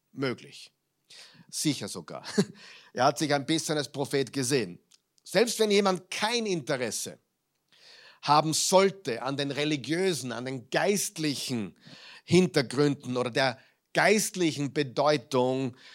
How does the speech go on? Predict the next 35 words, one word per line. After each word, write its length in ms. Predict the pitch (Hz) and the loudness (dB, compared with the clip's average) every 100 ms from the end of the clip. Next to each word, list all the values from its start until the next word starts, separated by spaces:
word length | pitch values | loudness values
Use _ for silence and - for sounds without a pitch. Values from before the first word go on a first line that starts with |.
| - - | -20 -6
äh, 180 | 131 123 - | -2 -2 0
dieser 320 | 151 143 147 | -2 0 0
Ereignisse, 800 | 131 135 139 123 113 - 139 165 - _ _ _ _ _ - | 2 0 0 -2 -2 0 0 -2 -8 _ _ _ _ _ -2
gibt 260 | 185 190 | 0 0
es 200 | 185 160 | -2 -2
jedem 440 | 143 147 247 214 156 | -4 -2 0 0 0
von 220 | 139 123 | -4 -4
uns, 240 | 117 110 | -6 -6
egal 340 | 127 123 202 208 | -4 4 4 4
wo 140 | 190 | 2
wir 120 | 175 | 2
stehen, 280 | 156 - 165 | 0 0 -2
auch 200 | 156 170 | -2 -2
wenn 120 | 202 | -2
uns 120 | 196 - | -2 -4
das 220 | 165 - | -8 0
Geistliche 640 | 170 220 220 208 202 175 | 4 4 2 -4 -2 -2
nicht 240 | 180 226 | -2 -2
interessiert 580 | 196 160 151 - 180 208 - - - | -4 -2 -4 -2 0 0 -6 -20 -18
sollte, 540 | - - 208 220 - 160 | -10 0 2 2 0 -2
sondern 180 | 165 170 | 0 2
nur 80 | |
das 140 | 190 165 | 2 0
Historische, 840 | 147 - 226 220 143 120 156 196 - - - - | -2 2 6 8 6 4 4 2 0 -14 -14 -6
es 160 | 139 | -4
gibt 260 | - 220 - | -2 -2 0
eine 300 | 170 175 - | 0 0 0
Einsicht 720 | 196 247 240 147 156 180 - | 2 2 2 0 2 0 -2
in 180 | - 175 | -2 0
die 120 | 160 | 0
militärische 1080 | 165 170 170 151 - 180 214 214 - - 190 | 2 2 2 -2 0 2 4 4 2 2 0
Macht 500 | 165 147 151 - 139 | 2 0 -2 -6 -4
Roms, 520 | 135 131 90 - - | -2 -2 -4 -12 -14
eine 160 | 123 120 | -10 -8
gewaltige 920 | - 123 151 185 143 165 147 151 | -6 0 2 2 0 -4 -2 -4